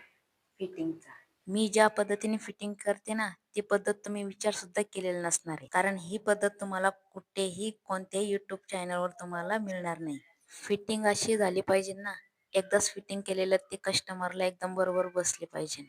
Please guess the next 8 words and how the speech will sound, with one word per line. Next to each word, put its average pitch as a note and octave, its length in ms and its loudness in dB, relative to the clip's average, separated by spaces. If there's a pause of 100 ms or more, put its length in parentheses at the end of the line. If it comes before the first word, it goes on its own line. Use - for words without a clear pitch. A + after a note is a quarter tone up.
(280)
त्याच्यासाठी G#3 460 -6
हा G3 240 2
व्हिडिओ F#3 300 0
तुमच्यासाठी F#3 580 -10
खूप - 340 -20
महत्त्वाचा E3+ 640 -6
आहे, D#3 140 -6 (920)
तर F3 200 0